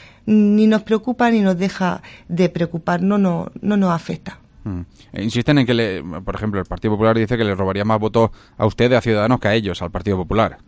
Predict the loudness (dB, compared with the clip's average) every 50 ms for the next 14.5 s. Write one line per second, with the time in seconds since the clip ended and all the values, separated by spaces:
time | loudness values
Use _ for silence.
0 | _ -20 _ -20 -20 -20 _ _ 0 4 4 6 4 4 2 -4 -12 -18 -18 -20
1 | -20 -20 _ -10 -10 -6 -2 0 2 2 0 0 -2 -6 -8 -8 -6 -4 -2 0
2 | 0 0 -2 -4 -12 _ _ _ _ _ _ -10 -6 -4 -2 0 0 0 0 -2
3 | -4 -6 -6 -4 -2 -2 0 0 0 2 0 0 2 2 0 0 0 -6 -12 -14
4 | -14 -16 -16 -16 -18 -20 -20 -20 -8 0 2 6 6 6 6 6 4 4 2 -2
5 | -4 -4 -4 -2 -2 -2 -2 -2 -2 -4 -6 -4 -4 -6 -4 -2 -2 0 0 2
6 | 0 0 -2 -6 -4 -2 0 0 2 2 2 4 2 2 2 2 0 0 2 0
7 | 0 0 -2 -6 -4 0 0 0 2 4 4 6 6 4 4 2 -4 -8 -6 -6
8 | -6 -6 -2 -2 -2 2 6 6 6 8 6 4 -2 -8 _ _ _ -2 0 0
9 | 2 2 2 0 0 2 4 4 4 4 4 0 2 2 2 2 4 4 4 4
10 | 4 2 2 2 2 2 0 0 0 -2 -2 0 0 2 4 4 4 2 2 -2
11 | -12 -20 -20 -20 -20 -2 2 4 4 6 6 6 4 4 2 -2 -6 -2 0 2
12 | 2 2 0 0 0 -2 0 2 2 2 2 2 0 -2 -4 -6 -4 -2 0 0
13 | 2 0 2 2 0 2 4 2 2 2 0 -4 -14 -18 -18 -14 -10 -2 0 0
14 | 2 4 4 6 6 6 4 2 0